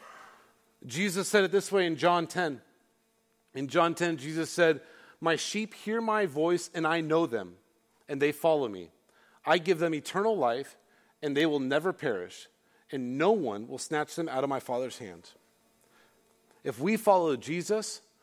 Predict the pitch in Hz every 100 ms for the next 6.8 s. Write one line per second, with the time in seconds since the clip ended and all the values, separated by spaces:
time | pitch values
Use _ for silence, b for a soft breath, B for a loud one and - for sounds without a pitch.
0 | b b - 110 135 175 220 139 123 160
1 | 214 214 135 123 135 180 202 - 185 147
2 | 123 131 - - 165 170 156 151 - -
3 | - 139 123 98 82 - _ _ _ _
4 | _ _ b - 175 180 151 - 240 247
5 | 190 - 226 208 196 185 208 190 190 165
6 | 123 175 208 226 185 165 165